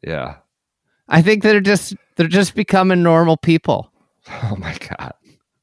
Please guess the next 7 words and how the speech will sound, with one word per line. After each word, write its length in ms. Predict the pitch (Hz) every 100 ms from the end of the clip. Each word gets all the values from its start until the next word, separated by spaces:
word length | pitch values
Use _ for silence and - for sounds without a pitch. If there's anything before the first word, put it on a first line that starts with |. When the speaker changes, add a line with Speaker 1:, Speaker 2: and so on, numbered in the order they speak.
| _ _ _ _ _ _ _ _ _ _ _ _ _ _ _ - - _
Speaker 1:
Don't 200 | 139 165
they 80 | 180
have 220 | 185 143
lawsuits 560 | 101 117 143 143 147 -
still 240 | - 117
out 260 | 104 104 -
there? 320 | 127 127